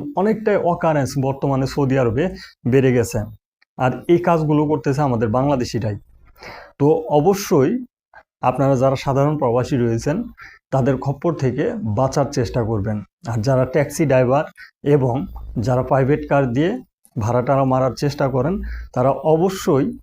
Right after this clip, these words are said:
একজন লোকের ডিটেল জেনে তারপরে তাকে গাড়িতে ওঠানোর চেষ্টা করবেন। কারণ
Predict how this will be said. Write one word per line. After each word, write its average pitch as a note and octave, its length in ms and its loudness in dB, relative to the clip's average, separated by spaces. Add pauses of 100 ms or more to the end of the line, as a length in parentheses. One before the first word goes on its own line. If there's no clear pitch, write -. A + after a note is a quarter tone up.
(360)
একজন C3+ 460 2 (140)
লোকের E3+ 360 0 (260)
ডিটেল D3 420 2
জেনে E3 300 0 (200)
তারপরে C3 420 0
তাকে A#2+ 260 -2
গাড়িতে A#2+ 380 0
ওঠানোর A#2+ 400 0
চেষ্টা B2 320 -2
করবেন। G#2+ 340 -4 (920)
কারণ C#3 280 4